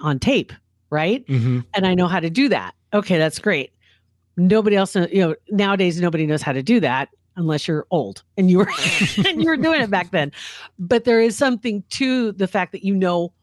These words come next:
Speaker 1: what went into the processing, you know, the history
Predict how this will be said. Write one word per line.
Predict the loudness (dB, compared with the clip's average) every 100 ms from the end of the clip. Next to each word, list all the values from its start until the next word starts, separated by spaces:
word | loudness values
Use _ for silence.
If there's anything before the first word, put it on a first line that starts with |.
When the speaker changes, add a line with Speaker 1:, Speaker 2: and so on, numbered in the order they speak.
| _ _
Speaker 1:
what | -4 -4 -2
went | -2 -2
into | -4 -4 0 2 2 -2 _ -10
the | -6
processing, | 0 0 0 -2 -2 -2 -2
you |
know, | 0 -2
the | -2
history | -2 -2 -2 -2 -2